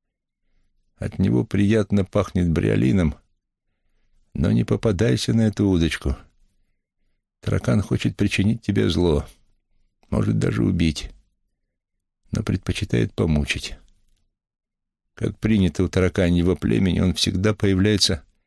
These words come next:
неожиданно. Если уж заберётся в дом, пиши пропало. Ни за что не уйдёт, пока всё не отнимет и не сломает. И тогда, довольный собой,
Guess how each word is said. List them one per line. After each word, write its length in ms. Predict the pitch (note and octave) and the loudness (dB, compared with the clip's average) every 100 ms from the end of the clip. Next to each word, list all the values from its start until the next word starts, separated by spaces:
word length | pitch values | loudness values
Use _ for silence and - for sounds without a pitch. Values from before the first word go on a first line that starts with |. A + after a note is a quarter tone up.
| _ _ _ _ _ - | _ _ _ _ _ 0
неожиданно. 840 | F#2+ G2+ F#2+ F#2+ D#2+ D2+ C#2 C2+ - _ _ _ _ _ _ _ _ _ - _ | 2 2 2 2 2 2 0 -2 -12 _ _ _ _ _ _ _ _ _ -20 _
Если 280 | F2 F2+ F#2+ | -6 -4 -2
уж 160 | F#2+ E2+ | 0 2
заберётся 500 | F2 F#2+ B2 - G2+ | 2 0 0 0 -2
в 80 | |
дом, 260 | D#2 D2+ C2 - _ _ _ _ _ _ _ _ _ | 0 0 -2 -8 _ _ _ _ _ _ _ _ _
пиши 260 | A2+ - A2+ | -8 -6 -2
пропало. 560 | G2 F#2 D2+ B1+ B1+ - _ _ _ _ _ _ _ _ _ _ _ _ _ - | -2 0 0 0 -2 -6 _ _ _ _ _ _ _ _ _ _ _ _ _ -8
Ни 180 | C#2+ G#2+ | -2 0
за 180 | G#2+ - | 0 -4
что 240 | - G#2 | -2 0
не 140 | G2 | 2
уйдёт, 500 | F#2 D#2 C#2+ C#2+ - - _ _ - _ _ _ _ _ _ _ _ | 2 2 0 -2 -8 -16 _ _ -20 _ _ _ _ _ _ _ _
пока 260 | - - E2 | -10 -4 0
всё 220 | - F#2 | 2 4
не 120 | F2+ | 4
отнимет 460 | E2+ G2+ G#2 F2 - | 2 2 2 0 0
и 40 | |
не 100 | E2+ | 0
сломает. 600 | - E2+ B1+ B1 B1+ - _ _ _ _ _ _ _ _ _ _ _ _ _ _ _ _ | 0 0 0 -2 -4 -8 _ _ _ _ _ _ _ _ _ _ _ _ _ _ _ _
И 80 | - | -6
тогда, 360 | F#2+ G2 G#2 A#2 | -2 -2 0 0
довольный 460 | F#2 F2 G2 F2+ | 0 2 2 2
собой, 420 | E2+ G2+ F2+ A2 | 2 2 2 0